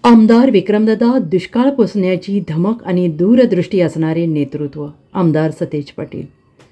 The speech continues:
वाढदिने आमदार सावंत यांच्यावर शुभेच्छांचा वर्षाव. ज्यांची नाळ मातीशी आणि बांधिलकीशी जन-,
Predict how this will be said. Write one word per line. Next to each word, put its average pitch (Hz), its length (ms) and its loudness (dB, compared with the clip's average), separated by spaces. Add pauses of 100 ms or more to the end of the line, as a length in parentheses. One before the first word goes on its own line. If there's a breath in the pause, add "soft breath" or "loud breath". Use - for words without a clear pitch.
(400 soft breath)
वाढदिने 190 640 0 (520 soft breath)
आमदार 196 360 2
सावंत 185 380 -4
यांच्यावर 170 460 -2
शुभेच्छांचा 170 760 -6
वर्षाव. 156 480 -10 (920 soft breath)
ज्यांची 285 320 6
नाळ 294 180 4
मातीशी 196 560 -2
आणि 165 180 -2
बांधिलकीशी 190 920 -6 (240)
जन-, 165 220 4